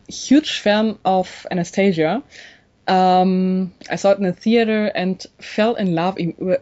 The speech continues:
uh, with it immediately, the music. Uh, and so let me ask you some questions about, uh, the particular score. Um, in the track Prologue is a Russian chorus.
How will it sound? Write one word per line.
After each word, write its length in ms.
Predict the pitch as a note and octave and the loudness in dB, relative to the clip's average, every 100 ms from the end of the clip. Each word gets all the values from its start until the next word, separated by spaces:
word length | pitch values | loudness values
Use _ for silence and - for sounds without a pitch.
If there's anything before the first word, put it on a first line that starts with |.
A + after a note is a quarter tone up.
| - | -2
uh, 100 | E3 | -2
with 180 | D#3+ | -2
it 340 | - F#3 - - | -2 -4 -6 -6
immediately, 680 | F#3 F3+ G3+ D#3+ D3+ D#3 A3+ - - _ _ - | 0 4 4 4 0 -2 -4 -8 -18 _ _ -6
the 160 | E3+ | -2
music. 420 | E3 D#3+ G3 G#3+ - - - - - - | 0 0 -2 -4 -6 -12 -12 -14 -12 -2
Uh, 360 | G3 G3 G3 - | 2 4 4 2
and 160 | G3 G3 | -2 -4
so 540 | - - A3+ C4 C4+ | -6 -2 0 0 -4
let 200 | - A#3 | -4 -4
me 100 | A#3 | -2
ask 320 | - A#3+ - - | -4 -6 -6 -6
you 100 | B3 | -2
some 240 | - A3 | 0 0
questions 560 | G#3+ - A3+ - F3 E3+ | -2 -6 -6 -4 -4 -2
about, 540 | D3+ D3+ D#3+ - - - | -2 0 -2 -6 -12 -4
uh, 320 | D3+ D3+ D3+ D3+ | -2 0 -2 -4
the 80 | D#3+ | -8
particular 440 | E3+ - - E3+ | -8 -10 -6 -6
score. 340 | D#3+ - F3 E4+ - - - - _ _ _ _ _ | -4 -4 -4 -4 -10 -20 -20 -20 _ _ _ _ _
Um, 640 | - F#3+ F#3+ F#3+ F#3+ F#3+ F#3 - _ _ _ _ - | 0 4 4 4 4 2 0 -6 _ _ _ _ 0
in 180 | G#3 G#3 | 4 4
the 280 | F#3+ F3+ F3+ | 4 2 0
track 320 | - G#3 - | -2 -4 -4
Prologue 480 | - G3 F#3 A#3+ C#4+ | -2 0 2 0 0
is 180 | - A3 | -6 -4
a 80 | G3+ | -2
Russian 540 | G3+ A3 B3 A3 G#3+ | -2 -2 0 2 0
chorus. 640 | - - A3 D#3+ - - | -2 -2 0 0 -4 -10